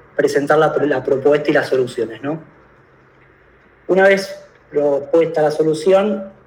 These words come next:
está bueno detallarla en cuanto a funcionalidades, eh, ya técnicamente, eh, generación de ticket, ejecutar, eh, tal cosa automáticamente,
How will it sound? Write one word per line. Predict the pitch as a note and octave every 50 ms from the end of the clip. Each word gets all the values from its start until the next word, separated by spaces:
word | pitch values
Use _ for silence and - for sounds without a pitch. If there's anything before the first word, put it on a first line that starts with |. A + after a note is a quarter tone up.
| _ -
está | D#3 - - - - D#3 D#3
bueno | D#3 D#3+ E3 E3 E3 F#3 G3 G#3 G#3 G#3 - - D3
detallarla | D3+ D3 - D3+ D3 - - G3 G3 F#3+ F#3+ G3+ G#3 G#3 - - - D#3+
en | D3+ D3 C#3+
cuanto | D3+ D3+ D3+ D3+ D3+
a | C3+
funcionalidades, | - C3+ C3+ - C#3+ C#3 D3 D#3+ D#3+ D#3+ E3 F#3 G3+ G#3 - - - - _ _ _ _ _ _ _ _ _ _ - - -
eh, | B2+ B2
ya | - - C#3 C3+ -
técnicamente, | C#3+ C#3+ C#3+ C#3+ C#3+ C#3+ D3 D#3+ F3 E3+ D#3+ D#3+ E3 E3+ F#3 A3 B3+ - - - - _ _ _ _ _ _ _ _ _ _ _ _ _ _ _ - - - - - - - - -
eh, | C3+ C3 B2+ B2+ B2 A#2+ - - - - -
generación | D3 C#3+ C#3+ C#3+ C#3 - - D3+ D3
de | C#3+ C3+
ticket, | - - F3+ F3+ E3 D#3+ F3 E3+ E3+ E3+ E3+ E3 E3+ - - - - - - - - - - - - - _ _ _ _ _ -
ejecutar, | - C#3 - C#3+ C3 C3 C3+ B2+ - D3 D3 C#3+ C#3 C3 B2+ C3 - - - - - - - - - C#3+
eh, | C3+ C3+ C3+ C3 B2+ - - _ _ _ _ _ -
tal | C#3+ C#3+ C#3 C3+
cosa | D3+ D3 D3 - C#3
automáticamente, | B2+ C#3 C3+ C3+ B2+ C#3 C#3+ D3+ E3 F#3 F#3 F3 E3+ D#3+ D#3+ E3 E3+ E3 D#3+ D#3+ D#3+ -